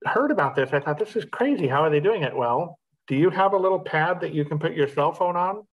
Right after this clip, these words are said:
and it charges it? It's the same exact technology. It's just a lot more powerful. It's plugged right into the hardwire of the house. It's right there.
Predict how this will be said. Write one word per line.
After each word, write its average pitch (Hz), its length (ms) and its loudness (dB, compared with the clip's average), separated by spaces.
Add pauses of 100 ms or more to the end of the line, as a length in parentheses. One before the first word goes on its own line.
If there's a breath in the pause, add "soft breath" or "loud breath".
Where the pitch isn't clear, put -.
and 131 140 0
it 127 120 -2
charges 165 420 2
it? 208 200 2 (280 loud breath)
It's 143 240 0
the 131 140 4
same 175 420 -2
exact 151 400 -2
technology. 139 580 0
It's 120 120 -2
just 139 160 -2
a 131 60 0
lot 131 260 -2
more 127 240 -4
powerful. 131 760 0 (280)
It's 123 220 0
plugged 123 300 2
right 143 220 8
into 175 200 4
the 165 80 6
hardwire 156 480 6
of 151 80 6
the 147 40 4
house. 127 400 0 (240)
It's - 200 -6
right 156 260 4
there. 131 320 4